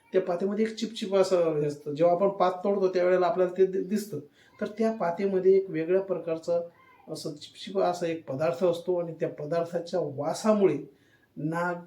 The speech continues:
किंवा इतर साप आपल्या घराच्या आजूबाजूला येत नाही. ती लसूण, लसूणाचा सु-, लसूण हा अति तीव्र असा वास लसणाचा पण येतो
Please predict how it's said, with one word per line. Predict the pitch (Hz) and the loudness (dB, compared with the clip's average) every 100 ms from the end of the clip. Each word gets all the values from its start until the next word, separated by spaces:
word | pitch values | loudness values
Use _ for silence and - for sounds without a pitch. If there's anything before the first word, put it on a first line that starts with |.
| - | -6
किंवा | 160 165 | -2 0
इतर | 156 156 170 | 0 -2 -4
साप | 165 165 160 - | -4 -6 -6 -6
आपल्या | 156 156 160 | -12 -6 -6
घराच्या | 135 - 139 165 151 | -6 -10 -10 -8 -8
आजूबाजूला | 135 147 143 135 143 | -8 -8 -8 -8 -8
येत | 147 139 139 | -8 -8 -6
नाही. | 214 - - _ _ _ _ _ _ _ _ - - _ _ - | -4 -4 -8 _ _ _ _ _ _ _ _ -20 -20 _ _ 4
ती | 196 | 6
लसूण, | 196 170 - - _ _ _ _ _ _ - 165 | 6 2 -4 -10 _ _ _ _ _ _ -6 4
लसूणाचा | 190 196 233 220 214 220 220 | 4 4 2 2 0 2 2
सु-, | 220 190 175 | 2 -2 -6
लसूण | 170 185 220 | 0 0 2
हा | 214 220 | 0 2
अति | 214 214 226 220 - - _ _ _ _ | 0 -2 -4 -4 -8 -20 _ _ _ _
तीव्र | 196 196 202 | 0 2 2
असा | - | 2
वास | 185 165 165 | 2 2 0
लसणाचा | 165 160 170 160 170 | -2 -2 0 0 0
पण | 165 156 | -2 -2
येतो | 139 156 156 | -4 -6 -12